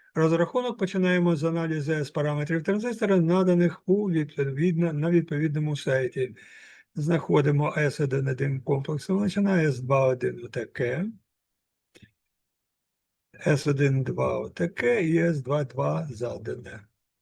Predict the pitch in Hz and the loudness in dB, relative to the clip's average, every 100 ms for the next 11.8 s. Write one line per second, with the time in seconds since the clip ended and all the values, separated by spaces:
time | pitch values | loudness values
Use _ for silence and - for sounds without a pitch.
0 | _ _ - 156 160 165 156 147 - 151 | _ _ -4 -2 0 0 0 -2 -2 -2
1 | 156 202 240 254 180 151 - 185 175 165 | 4 4 4 2 -4 -6 -4 0 0 0
2 | 170 156 139 _ _ _ _ _ - 165 | -2 -2 -6 _ _ _ _ _ -10 -6
3 | 76 73 71 - - _ _ _ - 76 | -4 -4 -4 -8 -14 _ _ _ -6 -4
4 | 143 - - 147 165 _ - 143 160 165 | -4 -4 -8 -8 -8 _ -8 -2 2 4
5 | 156 156 151 127 160 147 139 139 131 143 | 4 2 -2 0 0 2 2 0 -2 -4
6 | 135 - 147 135 143 151 139 131 - - | -6 -4 -4 -4 -2 0 2 -2 -4 -6
7 | 135 127 123 _ _ _ _ _ _ - | -4 -4 -6 _ _ _ _ _ _ -4
8 | 151 - 165 147 143 - 147 139 170 143 | -4 0 2 4 2 2 -4 0 0 0
9 | 139 127 - 147 139 123 127 151 127 135 | -2 -4 -4 -6 -4 -6 -2 0 0 -2
10 | 131 - - 151 139 151 214 220 214 185 | -4 -6 -2 -2 0 0 -2 0 2 6
11 | 175 170 160 147 160 151 151 143 | 6 6 2 4 4 6 4 2